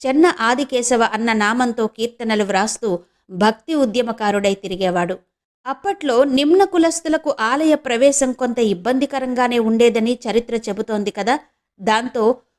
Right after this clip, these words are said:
కురుబ కులానికి చెందిన కనకదాసును ఉడిపిలో ఆలయ ప్రవేశం చెయ్యనివ్వలేదు సరికదా. కనకదాసును ఆలయం వెనక భాగంలో బంధించి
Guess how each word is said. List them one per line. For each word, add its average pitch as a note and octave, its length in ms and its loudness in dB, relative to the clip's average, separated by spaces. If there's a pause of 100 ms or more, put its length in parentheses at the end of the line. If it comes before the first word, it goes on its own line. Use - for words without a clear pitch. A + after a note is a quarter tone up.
(140)
కురుబ E4+ 280 2
కులానికి C4+ 600 0
చెందిన A#3 280 0
కనకదాసును A3+ 880 -2 (340)
ఉడిపిలో A#3 680 2
ఆలయ B3+ 400 2
ప్రవేశం A#3 640 0
చెయ్యనివ్వలేదు G#3 840 0
సరికదా. A3 600 -2 (460)
కనకదాసును C4 840 0
ఆలయం A3+ 500 0
వెనక A#3+ 340 0
భాగంలో G#3 560 0
బంధించి B3+ 680 -2